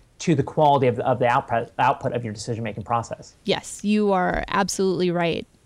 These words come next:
Speaker 2: Uh, precision is really, really important. Precision of, precision of language, precision of thought is really important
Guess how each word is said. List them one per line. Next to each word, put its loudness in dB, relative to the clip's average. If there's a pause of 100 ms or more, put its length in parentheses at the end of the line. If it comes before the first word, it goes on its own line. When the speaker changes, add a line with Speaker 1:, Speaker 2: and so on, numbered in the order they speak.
Speaker 2:
Uh, 0 (140)
precision 2 (500)
is 0
really, 0 (360)
really 4
important. -2
Precision 0
of, -6
precision 0
of -6
language, 0
precision -6
of -10
thought -2
is -6
really -2
important -6